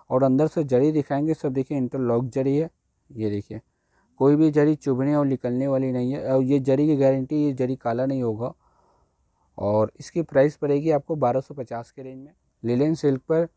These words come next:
आपको और भी डिजाइन मिल जाएंगे। और एक डिजाइन इसके ये देखिए, ये देखिए आंचल पे पूरा मीनाकारी काम किया हुआ है और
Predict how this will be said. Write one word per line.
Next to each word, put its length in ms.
आपको 420
और 200
भी 160
डिजाइन 340
मिल 220
जाएंगे। 380
और 280
एक 160
डिजाइन 300
इसके 240
ये 180
देखिए, 340
ये 140
देखिए 260
आंचल 280
पे 100
पूरा 220
मीनाकारी 560
काम 260
किया 200
हुआ 240
है 140
और 280